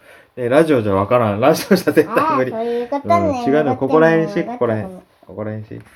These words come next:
Speaker 2: わかったかもしれない。
Speaker 1: うん。
Speaker 2: 貝を拾って、十個、あ、集めたら、すごいめ、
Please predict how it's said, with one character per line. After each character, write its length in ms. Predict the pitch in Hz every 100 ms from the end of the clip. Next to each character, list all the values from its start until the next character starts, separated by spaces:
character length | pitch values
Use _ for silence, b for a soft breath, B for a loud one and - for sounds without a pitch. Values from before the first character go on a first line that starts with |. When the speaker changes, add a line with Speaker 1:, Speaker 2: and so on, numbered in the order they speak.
| _
Speaker 2:
わ 0 |
か 80 | 208
っ 40 | 202 202 196 190 190 196
た 100 | 202
か 60 | 202
も 320 | 196 185 185
し 60 | 185
れ 60 | -
な 20 |
い。 40 |
Speaker 1:
う 20 | 196
ん。 100 | _ _ _ _ _ _ _ _ _ _ _
Speaker 2:
貝 760 | 262 247 285 285 285 269 262 _ _
を 240 | 247 277 294
拾 420 | 294 277 254 254
っ 80 | 254 _ _ _ _ _ _ -
て、 280 | 277 277 302 b b _ _ _
十 200 | 277 285 _ _
個、 320 | 269 277 285 _ _ _ _ -
あ、 260 | 233 254 240 _ _ _ 240 247 -
集 120 | 294
め 500 | 285 269 262 254 - _ _ _ _ _
た 100 | 285
ら、 680 | 240 233 226 226 220 254 262 _ _ _ _ _ _ _ _ _ _ _ _ _ _ -
す 160 | 285
ご 320 | 254 285 285 _ _ _
い 300 | 254 269 262 _ _ _ _ _ _ _ _ _
め、 240 | 262 247